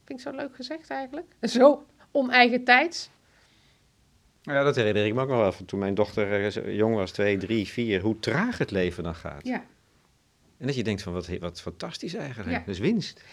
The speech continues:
Speaker 1: Ja, dat is wel goed. Ik heb, eh, een, eh, een kennis van mij, die zei toen ik kinderen kreeg,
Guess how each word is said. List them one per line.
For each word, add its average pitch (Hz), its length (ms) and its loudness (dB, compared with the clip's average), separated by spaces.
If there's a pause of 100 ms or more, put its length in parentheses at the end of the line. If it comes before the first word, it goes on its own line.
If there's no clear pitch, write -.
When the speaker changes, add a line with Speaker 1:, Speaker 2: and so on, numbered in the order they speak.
(100)
Speaker 1:
Ja, 277 140 4
dat 285 160 8
is - 80 -4
wel 349 120 6
goed. 330 260 2
Ik 240 120 -2
heb, 269 200 2
eh, 262 320 2
een, 240 200 -2
eh, 233 160 -2
een 226 100 -6
kennis 285 280 -2
van 247 160 -2
mij, 262 240 2
die 262 100 -4
zei 247 200 0
toen 247 160 -4
ik 240 80 -4
kinderen 233 360 -4
kreeg, 226 440 -6